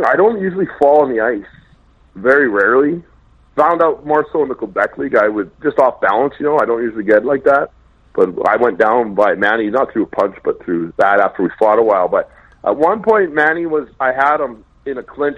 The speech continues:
pulled him in and given him some, uh, dirty boxing in tight, some uppercuts and stuff. And Manny went to the body with about five body shots. At that time, I thought they were pretty funny. And, uh, we, I fell down.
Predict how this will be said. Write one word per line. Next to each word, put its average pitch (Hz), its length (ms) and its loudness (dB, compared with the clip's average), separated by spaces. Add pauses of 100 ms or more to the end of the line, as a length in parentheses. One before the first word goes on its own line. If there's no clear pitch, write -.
pulled 143 200 -2
him 110 140 -2
in 123 140 0
and 87 180 -10 (120)
given 113 200 -2
him 110 160 -8
some, 101 180 0
uh, 92 200 2
dirty 110 280 0
boxing 107 540 0
in 107 140 -2
tight, 120 380 -2
some 110 100 -6
uppercuts 123 540 -2
and 135 120 -8
stuff. 147 240 2 (560)
And 117 100 -8
Manny 185 200 2
went 214 160 -2
to 214 60 -16
the 170 60 -8
body 135 520 -2 (180)
with 123 100 -18
about 120 260 -12
five 131 240 0
body 123 360 -4
shots. 98 360 -6 (840)
At 131 80 2
that 151 160 -4
time, 175 120 0
I 170 60 -4
thought 160 140 0
they 151 60 -2
were 127 40 -2
pretty - 280 -16
funny. 120 340 -4 (1300)
And, 120 240 -6
uh, 117 380 0
we, 135 480 -4
I 131 200 2
fell 143 140 2
down. 113 400 2